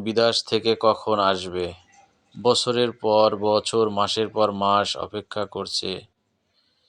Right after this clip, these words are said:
সবাই চাতক পাখির মতো তাকিয়ে আছে, তার প্রিয় লোকটি কখন আসবে। এই যে ছোট বাচ্চাটির অপেক্ষা মানছে না, ও এমনিতেই চলে গেছে,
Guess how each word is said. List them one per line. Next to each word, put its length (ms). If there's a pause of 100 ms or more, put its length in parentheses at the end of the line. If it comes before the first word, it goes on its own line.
(2750)
সবাই 720 (280)
চাতক 420 (200)
পাখির 440
মতো 360
তাকিয়ে 540
আছে, 360 (220)
তার 260 (320)
প্রিয় 240
লোকটি 360
কখন 340
আসবে। 360
এই 180
যে 160
ছোট 220 (100)
বাচ্চাটির 580 (120)
অপেক্ষা 440
মানছে 460
না, 160 (600)
ও 80 (240)
এমনিতেই 640
চলে 260
গেছে, 340